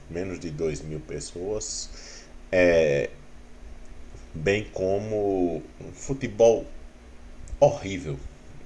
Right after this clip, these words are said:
É, o time totalmente sem coração, sem sangue, sem su-, sem inspiração.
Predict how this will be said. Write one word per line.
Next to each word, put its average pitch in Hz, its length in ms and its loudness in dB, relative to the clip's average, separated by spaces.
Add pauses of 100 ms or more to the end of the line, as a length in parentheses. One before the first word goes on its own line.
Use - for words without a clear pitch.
(120)
É, 80 160 0
o 76 120 0 (120)
time 107 240 -4
totalmente 101 840 -4 (540)
sem - 380 0
coração, 95 640 4
sem 78 240 -6
sangue, 95 500 -4
sem 87 200 -6
su-, - 280 -10 (100)
sem 82 580 -4
inspiração. 95 920 0